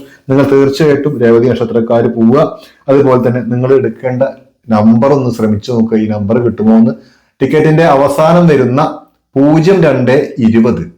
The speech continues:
അതായത് പൂജ്യം രണ്ടോ അല്ലെങ്കിൽ ഇരുപതോ വരുന്ന സംഖ്യ നിങ്ങൾ, ഏർ, ടിക്കറ്റിന്റെ അവസാനത്തിൽ കിട്ടുകയാണെങ്കിൽ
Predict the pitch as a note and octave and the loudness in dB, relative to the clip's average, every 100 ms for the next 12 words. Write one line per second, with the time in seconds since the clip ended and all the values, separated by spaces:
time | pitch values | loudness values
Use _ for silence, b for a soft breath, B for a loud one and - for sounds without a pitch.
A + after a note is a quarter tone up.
0 | _ _ _ _ _ _ - B2+ - D3 | _ _ _ _ _ _ -2 0 0 2
1 | C#3 C#3 F3+ F3 C#3+ A#2+ A#2 B2+ - A2+ | 4 4 4 2 2 0 0 0 -2 0
2 | A2+ A#2 C#3+ - A2 A#2+ C3+ G#2 E2 - | 0 -2 -6 -4 -2 0 -2 -2 -4 -12
3 | _ _ _ _ _ _ B2 A#2 A#2 C#3 | _ _ _ _ _ _ 0 2 2 0
4 | A#2 A2 A2+ C#3+ - - _ A2+ A2 A2 | 0 2 4 2 -2 -8 _ -2 2 2
5 | - - A#2 A2+ A2+ A2+ A2+ - A#2 A2+ | 0 -6 -4 0 0 0 -2 -4 -2 0
6 | A#2 A2 G#2 G#2+ G#2 - B2 G2 F#2+ B2+ | 2 2 0 -2 -2 -6 -10 -8 -2 0
7 | A#2 G#2+ G#2+ C3 | 2 0 -2 -8